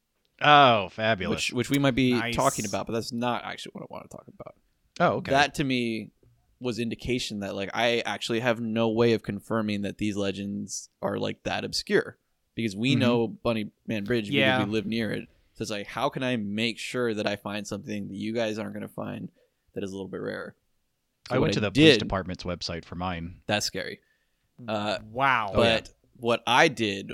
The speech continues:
Speaker 2: was I specifically went to Spanish websites and looked up urban legends from Peru,
Speaker 1: <laughs>
Speaker 2: which is where I was born.
Speaker 1: Oh.
Speaker 2: Uh,
Speaker 3: Okay.
Speaker 2: so these are urban legends
Speaker 1: Creepy.
Speaker 2: that, for the most part, I was having trouble finding any information on them in English.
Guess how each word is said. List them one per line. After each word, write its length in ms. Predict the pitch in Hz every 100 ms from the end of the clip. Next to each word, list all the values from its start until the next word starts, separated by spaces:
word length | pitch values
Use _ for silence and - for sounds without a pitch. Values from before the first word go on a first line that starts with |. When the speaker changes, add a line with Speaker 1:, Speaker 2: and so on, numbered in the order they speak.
| -
Speaker 2:
was 880 | 113 104 101 101 101 101 101 98 - 107
I 140 | 101
specifically 840 | - 107 - 131 120 - 117 110
went 380 | 98 113 107 -
to 200 | - 101
Spanish 460 | - 113 113 113 -
websites 520 | 101 - 98 - -
and 100 | 101
looked 280 | 104 - 101
up 220 | 101 - _ _ _ -
urban 240 | 107 107
legends 380 | 107 104 110 98
from 460 | - 113 107 104 -
Peru, 440 | 107 120 147 113
Speaker 1:
<laughs> 20 | 113
Speaker 2:
which 160 | 107
is 100 | 107
where 160 | 104 98
I 40 |
was 160 | 95 98
born. 320 | 110 113 - -
Speaker 1:
Oh. 420 | 120 90 76 - _ _ _ _ -
Speaker 2:
Uh, 220 | 92 120
Speaker 3:
Okay. 180 | 123 110 127 _ _ _ _ -
Speaker 2:
so 140 | 117
these 160 | 139 165
are 80 | 147
urban 200 | 143 135
legends 340 | 131 87 135
Speaker 1:
Creepy. 120 | 80 113
Speaker 2:
that, 240 | 110 - _
for 160 | 127
the 100 | 113 107
most 400 | 104 127 - -
part, 200 | 190 123
I 80 |
was 100 | 143
having 240 | 156 143 131
trouble 320 | - 120 117
finding 500 | - 113 113 113 110
any 200 | 104 107
information 460 | 104 104 101 - 98
on 120 | 98
them 140 | 101
in 80 | 98
English. 480 | 104 92 - -